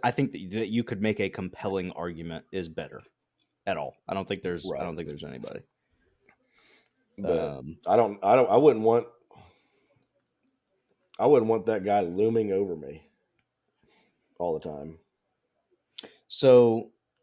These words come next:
Speaker 1: here's my
Speaker 2: I get
Speaker 1: next
Speaker 2: it can be a
Speaker 1: question.
Speaker 2: benefit.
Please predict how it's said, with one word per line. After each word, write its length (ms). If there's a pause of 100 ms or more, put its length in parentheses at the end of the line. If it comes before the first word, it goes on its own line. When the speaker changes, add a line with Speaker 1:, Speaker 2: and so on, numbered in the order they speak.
(1160)
Speaker 1:
here's 340
my 320
Speaker 2:
I 120
get 160
Speaker 1:
next 20
Speaker 2:
it 160
can 60
be 100
a 40
Speaker 1:
question. 140 (120)
Speaker 2:
benefit. 260